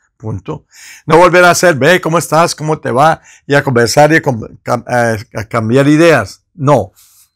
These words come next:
no, no hay obligación de eso. Pero no puedes negar el saludo mínimo.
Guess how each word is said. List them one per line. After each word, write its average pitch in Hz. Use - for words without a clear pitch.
no, 151
no 151
hay 156
obligación 143
de 135
eso. 101
Pero 208
no 160
puedes 156
negar 139
el 139
saludo 156
mínimo. 143